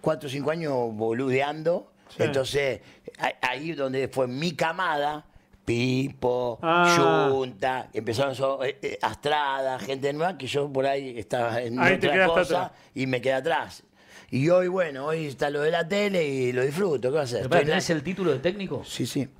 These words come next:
Speaker 1: Yo en la, hoy, hoy
Speaker 3: ¿Te
Speaker 1: trabajo
Speaker 3: pi-
Speaker 1: en Racing, en, en Encantación, y estoy, soy embajador de la Conmebol.
Speaker 3: ¿Nunca Racing te ofreció dirigir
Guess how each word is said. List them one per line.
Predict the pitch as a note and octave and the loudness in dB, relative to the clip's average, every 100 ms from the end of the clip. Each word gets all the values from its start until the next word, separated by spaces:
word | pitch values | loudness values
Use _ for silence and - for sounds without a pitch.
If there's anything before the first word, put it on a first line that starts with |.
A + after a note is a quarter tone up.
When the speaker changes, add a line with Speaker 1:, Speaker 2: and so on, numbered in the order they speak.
| - | -4
Speaker 1:
Yo | D3 | -2
en | D#3+ | -2
la, | - | -2
hoy, | F#3 G3 | -4 -2
hoy | G#3 G#3+ | 0 0
Speaker 3:
¿Te | - | 0
Speaker 1:
trabajo | F3 D3 - | 0 -2 -2
Speaker 3:
pi- | D#3+ | -2
Speaker 1:
en | F3+ | 0
Racing, | A3 F#3+ A3 | -2 -4 -4
en, | G3 | -2
en | C#3+ B2+ B2 B2 A#2+ A#2 | -2 -2 -2 -2 -2 -2
Encantación, | G#2 A2+ G#2 A#2 D3+ G3+ G#3 | -2 -2 -2 -2 0 -2 -2
y | C3 | -4
estoy, | C3 C3+ C3 A#2+ | 0 0 2 0
soy | - | 0
embajador | B2+ B2 B2 | 0 0 0
de | B2 | 0
la | A#2 | -2
Conmebol. | A2 A#2 A2 F2+ - - - - | -2 -2 -2 -6 -16 -20 -20 -8
Speaker 3:
¿Nunca | D#3+ C#3+ | -6 -2
Racing | D3+ E3 D3 | -2 -2 -4
te | |
ofreció | B2 B2+ D3 | -8 -6 -6
dirigir | E3 C#3+ E3 | -6 -6 -8